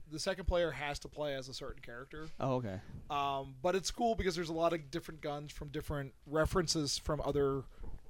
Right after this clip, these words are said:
Speaker 1: video games and stuff like that. Um, but the one I really like now is Dead Cells.
Speaker 2: Oh, I wanna
Speaker 1: Dead
Speaker 2: get that one so
Speaker 1: Cells
Speaker 2: bad.
Speaker 1: is like a Metrovania.
Speaker 2: Yep.
Speaker 1: And they tell you, like, the tagline for it is, "You'll get better eventually."
Speaker 2: Yeah.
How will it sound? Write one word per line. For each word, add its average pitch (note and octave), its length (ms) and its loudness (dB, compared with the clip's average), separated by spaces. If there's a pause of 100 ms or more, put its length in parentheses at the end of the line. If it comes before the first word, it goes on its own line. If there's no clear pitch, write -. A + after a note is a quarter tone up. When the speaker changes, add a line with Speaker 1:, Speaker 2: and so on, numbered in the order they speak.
(100)
Speaker 1:
video E3+ 300 8
games C#3+ 380 0
and C3 100 0
stuff C#3 220 -4
like C3+ 140 -8
that. B2+ 280 -2 (540)
Um, C3 440 -2
but D3+ 140 4
the F#3+ 60 6
one G#3 180 10
I G#3 80 10
really F#3+ 360 8
like F3+ 200 6
now E3 160 2
is D3 80 0
Dead C3+ 260 -2
Cells. G#2+ 560 -6
Speaker 2:
Oh, A#2+ 100 0
I B2 260 6
wanna A#2+ 80 0
Speaker 1:
Dead G3+ 220 8
Speaker 2:
get A2+ 100 4
that - 160 10
one E3 140 8
so D#3+ 80 4
Speaker 1:
Cells A#2 140 8
Speaker 2:
bad. A2 220 6 (220)
Speaker 1:
is D#3 260 2
like D#3 320 -2
a C3 480 -2
Metrovania. E3 640 -2
Speaker 2:
Yep. A2 200 6 (920)
Speaker 1:
And E3+ 300 6
they F#3+ 140 4
tell B3 280 10
you, G#3+ 120 2
like, F3+ 240 4
the E3+ 140 4
tagline G#3 520 4
for F3+ 240 2
it E3 80 2
is, D#3+ 300 2
"You'll E3+ 180 4
get E3+ 300 2
better D#3 340 2 (160)
eventually." D3+ 720 -2 (220)
Speaker 2:
Yeah. C#3+ 160 6